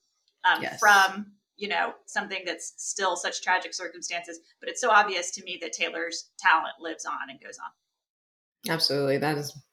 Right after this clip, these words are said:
Speaker 2: beautiful, for sure. No way other, be-, best way to put that. It is, yeah,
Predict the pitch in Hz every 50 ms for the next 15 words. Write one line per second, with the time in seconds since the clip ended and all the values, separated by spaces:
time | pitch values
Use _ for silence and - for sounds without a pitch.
0 | _ _ - 143 135 123 120 117 - 107 107 110 123 131 - _ _ - 151 143
1 | - - - 127 123 127 120 131 131 160 165 170 170 170 160 160 143 - - 156
2 | 156 156 151 143 - - 143 - 139 - - - - 180 175 175 - 165 151 143
3 | 135 131 - - 131 - 120 123 127 127 113 - 143 156 156 - 147 156 156 151
4 | 151 147 170 165 147 131 120 117 123 151